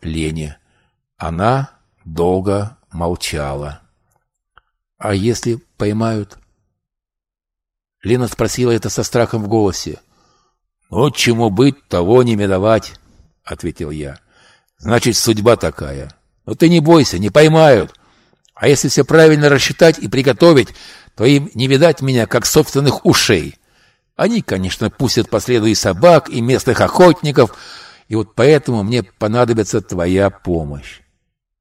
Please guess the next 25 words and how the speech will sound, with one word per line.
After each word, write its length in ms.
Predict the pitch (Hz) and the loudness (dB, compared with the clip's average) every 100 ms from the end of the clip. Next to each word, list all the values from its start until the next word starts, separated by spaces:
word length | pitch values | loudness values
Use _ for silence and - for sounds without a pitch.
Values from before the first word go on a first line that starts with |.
| _ _ | _ _
"Что 360 | - - 170 180 | -20 -4 0 0
мне 160 | 151 | 0
надо 240 | 147 151 135 | -2 0 -2
сделать?" 480 | 107 120 113 - _ _ _ _ _ _ _ _ _ _ _ | 0 -2 -2 -8 _ _ _ _ _ _ _ _ _ _ _
"Я 220 | - 104 139 | -2 2 2
составлю 540 | 135 117 143 135 135 | 0 0 2 4 4
список 360 | - 170 156 - | 0 -2 -2 0
того, 280 | 131 156 | 2 4
что 220 | 139 - 127 | 2 0 0
мне 160 | 139 | 0
надо, 400 | 156 170 104 78 _ - _ | 2 2 0 -8 _ -20 _
а 120 | - - | -10 0
ты 140 | 160 | 0
потихоньку 600 | 147 - 131 151 156 135 | 0 -4 0 0 0 -2
собери 420 | - 131 175 202 | -2 0 0 0
всё 200 | - 117 | 0 0
по 100 | - | 2
этому 360 | 107 113 104 101 | 0 0 -2 -6
списку". 640 | - - 80 - - 69 _ _ _ _ _ _ _ | -8 -10 -10 -10 -14 -20 _ _ _ _ _ _ _
"Хорошо". 560 | _ 160 170 - 147 151 _ _ _ _ _ _ - | _ -8 -8 -8 -10 -12 _ _ _ _ _ _ -10
И 40 | 123 | -2
мы 120 | 151 | 2
больше 320 | 160 151 165 | 4 2 0
не 100 | 165 | -2
увидимся. 560 | 175 180 120 - 101 | -2 -2 -4 -8 -16